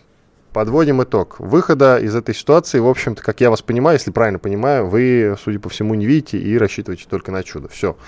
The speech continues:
Только чудо и все. Хотя ничего, знаете, вот, э, сверхъестественного в том, что мы с вами щас обсудили, я не вижу, если честно. Пусть и Украина вступает в Е С, лишь бы не было никаких вооружений и баз.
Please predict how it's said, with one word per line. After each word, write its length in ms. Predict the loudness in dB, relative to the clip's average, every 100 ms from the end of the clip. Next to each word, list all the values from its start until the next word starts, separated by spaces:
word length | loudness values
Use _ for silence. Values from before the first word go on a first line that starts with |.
| -20 -20 _
Только 280 | 0 2 -2
чудо 420 | 0 2 2 0 -8 _ _
и 80 | -8
все. 260 | -4 -2 2
Хотя 220 | 4 4
ничего, 340 | 2 2 4 2
знаете, 480 | 0 0 2 2
вот, 340 | 4 2 0 0
э, 200 | 2 2
сверхъестественного 1160 | 2 0 0 -4 0 0 0 -2 0 -2 -4 -10 _ -10
в 60 |
том, 180 | -2 -2
что 160 | -2 -4
мы 120 | -4
с 100 | -4
вами 200 | -4 -6
щас 240 | -8 -10
обсудили, 360 | -10 -4 -2 2
я 160 | 2 2
не 220 | -2 -2
вижу, 260 | -2 -2
если 280 | -8 -12 -16
честно. 420 | -14 -14 -14 -20 -20 _ -20 _ _ _ _ _ _ _
Пусть 240 | -2 0 0
и 180 | 4 4
Украина 520 | 4 2 4 4 0
вступает 480 | -2 -4 4 4 4
в 40 | 0
Е 280 | 4 4
С, 180 | 2 -4
лишь 200 | -4 -4
бы 120 | 0 -2
не 100 | 0
было 160 | -2
никаких 400 | -2 -6 -8 -4
вооружений 520 | -2 -2 -2 -4 -4 -6
и 120 | -6
баз. 420 | -2 -2 -2